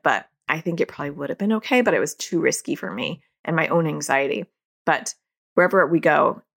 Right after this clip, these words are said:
outside of that, melatonin is definitely important because we want to get them on the, the right schedule, because when they're tired, they're more irritable. When they're more irritable, they're more anxious, and their O C D or their anxiety pops up a lot more. And so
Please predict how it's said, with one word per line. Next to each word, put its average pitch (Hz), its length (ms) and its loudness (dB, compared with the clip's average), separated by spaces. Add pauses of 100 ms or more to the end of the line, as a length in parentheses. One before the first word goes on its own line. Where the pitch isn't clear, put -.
(100)
outside 156 380 0
of 151 60 -6
that, - 340 -2 (180)
melatonin 170 640 2
is 147 140 -6
definitely 147 360 -4
important 127 480 -2
because - 580 -4 (400)
we 160 40 0
want 156 180 4
to 151 40 -2
get - 180 0
them 147 300 0
on 147 460 -8 (420)
the, 151 460 2
the 160 80 -4
right 156 240 -2
schedule, 214 680 0
because 151 720 -2 (380)
when 160 180 4
they're 143 420 4
tired, 180 600 4 (160)
they're 165 100 -4
more 151 200 -2
irritable. 208 400 4
When 165 120 -4
they're 151 80 -8
more 147 200 -2
irritable, 165 340 0
they're 151 100 -4
more 143 200 -8
anxious, 185 560 -2 (100)
and 143 80 -10
their 139 160 -6
O - 60 -4
C - 180 -8
D 180 180 4
or 165 100 4
their 143 160 -4
anxiety 147 360 -6
pops - 320 -6
up 131 140 -2
a - 80 -8
lot 135 200 -6
more. 127 300 -6 (400)
And 160 100 -4
so 151 360 0